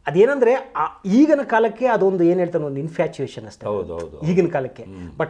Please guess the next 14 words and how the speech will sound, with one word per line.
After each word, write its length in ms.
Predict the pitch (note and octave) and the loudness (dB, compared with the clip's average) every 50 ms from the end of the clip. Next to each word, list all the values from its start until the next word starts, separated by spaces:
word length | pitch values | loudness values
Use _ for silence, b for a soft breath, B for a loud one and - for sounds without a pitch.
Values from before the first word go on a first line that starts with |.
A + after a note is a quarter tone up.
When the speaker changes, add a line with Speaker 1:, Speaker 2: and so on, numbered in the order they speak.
| - - - | -6 -6 -2
Speaker 1:
ಆಗಿನ 280 | B2 D#3 F#3+ G#3 A3+ A3 | 0 2 2 2 0 0
ಕಾಲದಲ್ಲಿ 380 | - G#3 F#3 F3+ F#3+ G3 G3 | 0 -2 0 0 0 0 0
ಅದೊಂದು 340 | F#3 E3 D#3+ D3 C3+ B2+ A#2 | 0 0 0 -2 -2 -4 -6
ದೊಡ್ಡ 240 | C3 B2 C3 C3 D3+ | -6 -8 -4 -4 -4
ಮಹಾಪರಾಧ. 580 | - - A#2 - C#3+ C#3+ C#3+ - B2 A#2 G#2+ G2+ | -4 -4 -4 -2 -2 -2 -2 -2 -6 -8 -10 -12
Speaker 2:
ಹಾ. 640 | - - _ _ A2 G#2 G#2 G2+ G2 F2+ D#2+ D2 B2+ | -16 -20 _ _ -12 -8 -8 -6 -6 -8 -8 -8 -8
Speaker 1:
ಆ, 180 | B2+ A#2+ B2+ | -6 -6 -6
ನಮ್ಮ 340 | C3 B2+ B2+ C#3 D3+ D3+ D#3 | -8 -8 -8 -8 -6 -4 -4
ಹುಡುಗ, 200 | D3+ D3 D3+ D#3+ | -2 0 0 0
ನಮ್ಮ 320 | F3 F3+ D#3+ C3+ C#3 D#3 E3+ | 0 -2 -2 -4 -4 -4 -4
ಹುಡುಗ 180 | E3+ E3 D#3+ | -4 -4 -4
ಮೊದಲು 280 | F3 C#3+ B2 A#2+ A#2+ A#2 | -6 -6 -8 -10 -10 -8
ಲವ್ 200 | A2+ C3 G3 A#3 | -6 -4 -2 -2
ಮಾಡ್ತಿದ್ದಾನ, 380 | A3+ F#3 - C#3 A#2 A#2 A2+ | -2 -4 -4 -8 -14 -14 -16